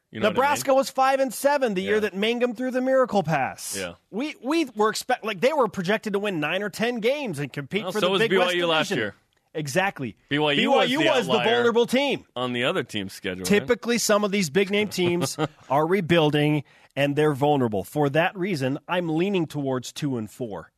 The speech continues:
Speaker 2: I don't know
Speaker 1: That'd be
Speaker 2: who,
Speaker 1: nice.
Speaker 2: I don't know who B Y U is gonna beat in the gauntlet of these six games, but I'm leaning towards two and four based purely on what typically happens in the past. If B Y U had more home games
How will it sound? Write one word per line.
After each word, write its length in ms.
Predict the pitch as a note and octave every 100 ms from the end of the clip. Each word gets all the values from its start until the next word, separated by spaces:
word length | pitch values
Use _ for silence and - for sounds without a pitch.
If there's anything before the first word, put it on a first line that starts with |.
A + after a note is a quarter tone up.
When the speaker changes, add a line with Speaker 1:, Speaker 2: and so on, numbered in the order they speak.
| _ _ _
Speaker 2:
I 100 | E4+
don't 160 | F4 A3
know 100 | E3+
Speaker 1:
That'd 120 | D3+
be 80 | -
Speaker 2:
who, 100 | C4
Speaker 1:
nice. 440 | C#4 - G2+ - -
Speaker 2:
I 100 | E4+
don't 140 | C#4
know 200 | G3+ C#3+
who 400 | B2 D#3 A#3 C#4
B 160 | A3 A#3+
Y 160 | A#3+
U 60 | A#3
is 100 | F3+
gonna 160 | A3+
beat 320 | F#3+ G#3+ A#3+ -
in 140 | F#3+ G#3
the 60 |
gauntlet 440 | E3+ F#3 G3 G#3+ E3+
of 140 | E3
these 160 | F#3 G3
six 260 | - G#3 -
games, 300 | G#3+ A3+ E3+
but 140 | G3+
I'm 160 | G3+ F3
leaning 320 | G3+ A#3 A#3
towards 340 | G3+ F3+ E3+
two 240 | - G3+ G#3+
and 140 | F3+
four 380 | E3+ D#3+ D#3+ D#3+ _ _ _ -
based 400 | A#2+ F3 E3 - _ _ _ -
purely 440 | - A#3+ B3+ A#3+
on 360 | G#3 F3+ E3+ D#3 -
what 400 | C#3 G#3 - -
typically 500 | - G#3 G#3+ G3 F3+
happens 420 | E3 E3 E3 D3
in 100 | D3+
the 80 | C#3+
past. 480 | - A2 F#2+ - - _ - _ -
If 160 | F3+
B 100 | B3+
Y 140 | D4 D4+
U 100 | A#3
had 140 | G3+
more 400 | D#3 D3+ F3+ G3+
home 360 | C#3 D3 F#3+ C4
games 600 | B3+ C4 F#4 F4+ -